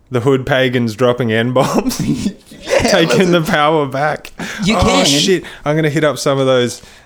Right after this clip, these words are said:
Speaker 1: more about nothing dudes and say, Hey, boys, so you're from, like, some legit hood Atlanta looking shit. How does the paganism go down there?
Speaker 2: <laughs>
Speaker 1: And they'll go, like, "What? That's so dumb." I go, "Ah,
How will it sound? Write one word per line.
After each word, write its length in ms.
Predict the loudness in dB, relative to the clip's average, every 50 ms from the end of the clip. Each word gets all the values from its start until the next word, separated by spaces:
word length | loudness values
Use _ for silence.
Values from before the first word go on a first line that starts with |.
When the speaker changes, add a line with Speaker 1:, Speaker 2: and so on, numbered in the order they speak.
| -18 _
Speaker 1:
more 240 | -4 -2 0 0 0
about 300 | 2 2 0 0 0 0
nothing 380 | 0 0 0 0 -2 -4 -2
dudes 260 | 0 0 0 0 0 -4
and 80 | -6
say, 200 | -6 -4 -4 -4
Hey, 500 | -4 -4 -6 -6 -6 -6 -6 -4 -6 -6
boys, 460 | -6 -6 -6 -6 -4 -4 -4 -6 -6 -8
so 680 | -10 -12 -14 -16 -16 -16 -10 -8 -4 -2 -2 0 0
you're 300 | -2 -2 -4 -6 -6 -8
from, 320 | -8 -8 -8 -6 -6 -4 -4
like, 260 | -2 -2 -4 -4 -6 -10 -18 _ _ -20 -20 _ _ _ _ _ _ _ _
some 340 | -18 -12 -8 -6 -4 -2 -2
legit 540 | -2 -4 -6 -6 -6 -6 -4 -4 -6 -8 -12 _ _ -20 -20 _ _ _ _ -20
hood 420 | -20 -8 -4 -2 -2 0 -2 -2 -2
Atlanta 580 | -2 -2 -2 -2 -4 -2 -2 -2 -2 -4 -4
looking 380 | -2 -2 -4 -4 -6 -8 -10 -10
shit. 280 | -8 -10 -10 -10 -6
How 200 | -6 -6 -4 -4
does 180 | -6 -6 -8 -8
the 80 | -10 -12
paganism 720 | -6 -4 -2 -2 -2 -4 -4 -4 -4 -4 -4 -6 -8 -4
go 220 | -2 -2 0 0
down 340 | 0 -2 -2 -2 -2 -4 -4
there? 320 | -2 -2 -2 -2 -2 -6 -8 -12
Speaker 2:
<laughs> 40 | -14 -14 -14 -14 -14 -18 -20 _ _ _ _ -6
Speaker 1:
And 240 | -4 -4 -2 -2 0
they'll 140 | 0 0
go, 140 | 0 -2 -2
like, 240 | -2 -2 -4 -2 -2
"What? 180 | -4 -4 -2 -2
That's 180 | -4 -4 -4
so 240 | -6 -4 -2 -2 0
dumb." 220 | 0 0 -2 -2
I 60 | -2 -6
go, 80 | -6 -6
"Ah, 480 | -2 0 2 2 2 2 2 0 -2